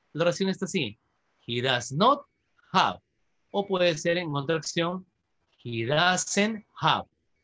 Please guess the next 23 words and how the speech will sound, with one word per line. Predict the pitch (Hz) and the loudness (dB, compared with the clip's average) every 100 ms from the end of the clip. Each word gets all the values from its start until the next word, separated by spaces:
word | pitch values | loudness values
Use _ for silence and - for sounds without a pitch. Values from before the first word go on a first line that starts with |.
| _ _ _ _ _ | _ _ _ _ _
¿Por | 170 180 175 | -4 -4 -4
qué | - 214 220 220 - | 0 4 4 0 -12
es, | - 190 185 - _ | -8 -6 -6 -12 _
mi | 190 160 | -8 -4
pregunta | 175 190 156 | -2 -2 -2
es, | 131 - _ _ _ | -2 -4 _ _ _
¿por | 175 175 175 | -4 -4 0
qué | 208 | 2
este | 202 - 190 156 | 2 -2 -6 -2
have | 185 185 180 | 0 0 0
no | 175 165 | -4 0
cambia | 170 170 165 165 165 _ - | -2 2 2 2 -2 _ -6
a | 110 - | -4 2
has | 139 107 - _ | 2 2 -6 _
si | - 131 | -4 -4
está | - 151 | 0 -2
en | 139 | 0
tercera | 135 131 123 | -2 0 0
persona? | 113 101 107 90 87 _ _ _ _ _ | 0 -4 -6 -10 -14 _ _ _ _ _
¿Por | 120 117 | -10 -2
qué? | 123 95 - _ _ | -2 -2 -8 _ _
Lima | 160 170 143 | -2 0 0
solamente. | 147 147 147 170 | 0 2 2 -2